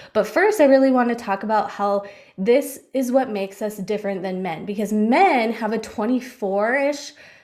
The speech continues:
cycle of their hormonal fluctuation. So that's why men in, in today's society, you know, waking up and doing the same exact morning routine, same exact workout routine, eating the same exact meals,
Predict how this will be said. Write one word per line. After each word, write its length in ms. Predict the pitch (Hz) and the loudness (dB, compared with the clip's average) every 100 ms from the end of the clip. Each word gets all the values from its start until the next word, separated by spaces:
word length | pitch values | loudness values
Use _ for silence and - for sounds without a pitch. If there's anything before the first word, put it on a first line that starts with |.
| - | -6
cycle 560 | - 240 254 269 277 214 | 0 2 6 6 6 6
of 340 | 220 214 - 202 | 4 2 -2 -2
their 140 | 214 | -2
hormonal 540 | 208 202 202 196 196 | -2 -4 -2 -4 -6
fluctuation. 720 | 190 185 185 196 180 175 175 165 | -6 -8 -8 -4 -4 -4 -8 -8
So 160 | 247 | -2
that's 320 | 262 294 - | 2 2 0
why 560 | 202 202 196 214 269 269 - - | -4 -2 0 0 -2 -6 -18 -12
men 540 | 202 202 196 220 277 294 | -4 -2 0 0 -2 -4
in, 380 | 285 220 214 208 | -4 -2 -2 -2
in 380 | 220 220 214 214 | -4 -2 -4 -8
today's 500 | - 202 202 202 208 | -8 -4 -2 -4 -6
society, 600 | 208 202 180 180 202 233 | -8 -6 -4 -2 -4 -2
you 160 | 247 202 | -2 -4
know, 120 | 190 | -4
waking 400 | 185 262 262 233 | 0 0 0 -2
up 120 | 196 | -4
and 220 | 190 190 - | -4 -10 -4
doing 280 | 262 247 | -4 -2
the 100 | 208 | -4
same 420 | 190 - 302 285 277 | -8 -8 -6 -4 -6
exact 460 | 277 262 254 254 - - _ - | -2 -2 -2 -4 -20 -20 _ 0
morning 280 | 247 285 247 | 2 4 2
routine, 440 | 220 220 208 202 | 0 -2 -2 -2
same 320 | 202 262 262 254 | -2 0 2 0
exact 480 | 233 247 240 240 | -2 -2 -2 -4
workout 340 | 226 254 262 220 | -6 -4 -4 -6
routine, 340 | 220 214 202 | -6 -6 -4
eating 220 | 233 240 | -2 -2
the 80 | 214 | -4
same 320 | 214 285 277 | -2 0 0
exact 420 | 262 240 254 254 254 | 0 0 -2 -2 -2
meals, 500 | 262 254 233 214 | 0 0 -2 -4